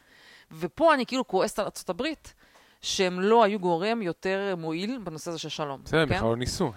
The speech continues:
Speaker 1: לא,
Speaker 2: להפך,
Speaker 1: כי אני
Speaker 2: רצו
Speaker 1: אומרת,
Speaker 2: מלחמה.
Speaker 1: לא, אבל כי גור אומר, אחי אומר לי, אומר לי, "את, לא היה בשום פוטנציאל לשום הסכם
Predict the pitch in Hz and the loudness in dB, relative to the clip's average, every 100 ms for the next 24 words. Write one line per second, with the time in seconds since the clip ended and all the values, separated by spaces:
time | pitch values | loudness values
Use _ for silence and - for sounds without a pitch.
0 | 104 117 262 190 214 208 233 294 - 262 | 2 10 10 10 6 4 4 6 8 10
1 | 220 151 170 165 190 233 254 220 151 220 | 10 8 4 0 0 2 2 0 -4 -4
2 | 226 214 294 247 240 - - - 202 240 | -2 0 0 -2 -6 -10 -20 -4 2 2
3 | 220 180 - - 269 269 226 - 247 202 | 2 0 -4 4 8 8 6 0 -2 -2
4 | 190 - 208 165 - 165 - | -4 0 2 2 -4 -8 -4